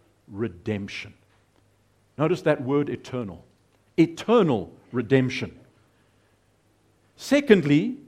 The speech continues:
it provides the cleansing of our consciences. Thirdly, it provides guarantee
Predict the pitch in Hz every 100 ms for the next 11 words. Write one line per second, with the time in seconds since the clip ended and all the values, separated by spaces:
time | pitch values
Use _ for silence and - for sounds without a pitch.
0 | _ _ _ _ 175 175 190 165 160 180
1 | 190 190 131 - 165 165 - 220 262 285
2 | 196 143 135 160 196 - _ _ _ _
3 | _ - 196 202 202 156 - 190 196 196
4 | - 214 233 - 214 185 - 117 - -
5 | - _ _ _ _ _ _ _ _ _
6 | - - 240 294 175 170 165 165 165 165
7 | - 135 101 147 170 175 143 - - 113
8 | 90 151 196 220 208 202 - 117 90 95